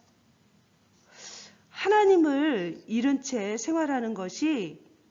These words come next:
하나님을 믿지 않는 사람들의 생활이 바로 방탕한 생활이라고 생각합니다.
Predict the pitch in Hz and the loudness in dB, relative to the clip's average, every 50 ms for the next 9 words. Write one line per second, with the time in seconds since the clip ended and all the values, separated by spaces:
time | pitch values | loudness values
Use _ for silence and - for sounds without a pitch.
0 | _ _ _ - - 285 294 294 302 285 277 254 262 262 262 226 202 220 220 - | _ _ _ -12 -8 -4 -2 0 0 0 0 0 -2 -2 -4 -4 -6 -8 -8 -6
1 | - 302 285 277 269 262 233 269 240 240 240 233 214 208 220 208 208 - 220 214 | -4 -2 0 0 -2 -2 -4 -6 -4 -4 -4 -4 -4 -4 -6 -6 -6 -6 -6 -6
2 | 202 185 180 233 269 254 185 160 143 - _ _ _ _ _ _ _ _ _ _ | -6 -6 -6 -6 -6 -6 -6 -8 -10 -14 _ _ _ _ _ _ _ _ _ _
3 | - 175 170 196 185 180 185 190 226 262 247 - 170 202 196 - 208 202 208 226 | -18 -14 -12 -10 -8 -6 -4 -4 -4 -4 -6 -10 -12 -12 -10 -8 -6 -6 -4 -4
4 | 233 226 294 262 269 269 262 254 233 220 202 196 196 202 214 220 - 254 240 247 | -4 -4 -4 -4 -4 -4 -4 -4 -4 -4 -4 -4 -4 -6 -6 -6 -6 -8 -8 -8
5 | 240 240 240 226 226 214 165 160 156 160 165 170 170 - | -8 -8 -8 -8 -8 -8 -8 -8 -8 -8 -6 -8 -8 -10